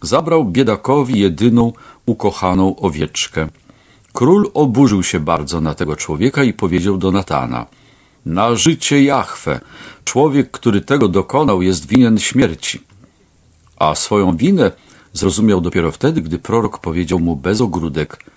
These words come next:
"Ty jesteś tym człowiekiem". Wielu biblistów jest zdania,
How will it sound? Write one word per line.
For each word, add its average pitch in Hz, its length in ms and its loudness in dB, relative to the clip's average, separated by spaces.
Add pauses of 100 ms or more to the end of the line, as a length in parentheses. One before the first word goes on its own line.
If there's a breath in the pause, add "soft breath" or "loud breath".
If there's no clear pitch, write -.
(320 soft breath)
"Ty 202 140 2
jesteś 80 580 0
tym 69 220 -8
człowiekiem". 64 760 -8 (1800 soft breath)
Wielu 175 220 4
biblistów 127 520 2
jest 101 220 2
zdania, 117 520 2